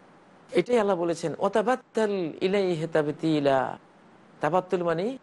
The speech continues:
সবকিছু থেকে কাট অফ হয়ে যাও, পৃথিবীর সবকিছু থেকে কাট অফ হয়ে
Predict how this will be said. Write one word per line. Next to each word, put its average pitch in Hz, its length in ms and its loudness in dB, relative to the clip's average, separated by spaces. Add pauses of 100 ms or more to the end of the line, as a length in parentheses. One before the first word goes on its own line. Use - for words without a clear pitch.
(120)
সবকিছু 349 560 0
থেকে 285 220 2
কাট 247 240 0
অফ 330 100 0 (100)
হয়ে 254 120 -2
যাও, 165 300 -2 (420)
পৃথিবীর 302 400 4
সবকিছু 330 580 0
থেকে 302 240 -2
কাট 269 260 -2
অফ 330 120 0
হয়ে 294 300 0